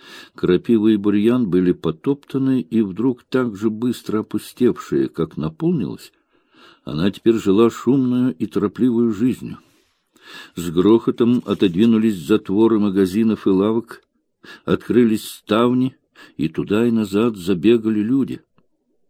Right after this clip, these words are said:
На сером коне уже под седлом примчался казак, чумбуром прикрутил коня к коновязному столбу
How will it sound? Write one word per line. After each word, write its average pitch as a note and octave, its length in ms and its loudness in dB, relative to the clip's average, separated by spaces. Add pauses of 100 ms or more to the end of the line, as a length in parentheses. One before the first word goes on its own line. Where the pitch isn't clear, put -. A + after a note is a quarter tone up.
(180)
На F#2+ 140 0
сером G#2+ 300 2
коне G2 340 0
уже G2 220 0
под F2 180 -4
седлом F#2 520 0
примчался F2+ 600 -2
казак, F2 500 -2
чумбуром G2+ 680 0
прикрутил F#2+ 640 -2
коня G2+ 440 0
к - 140 -14
коновязному E2+ 720 0
столбу D2+ 600 -4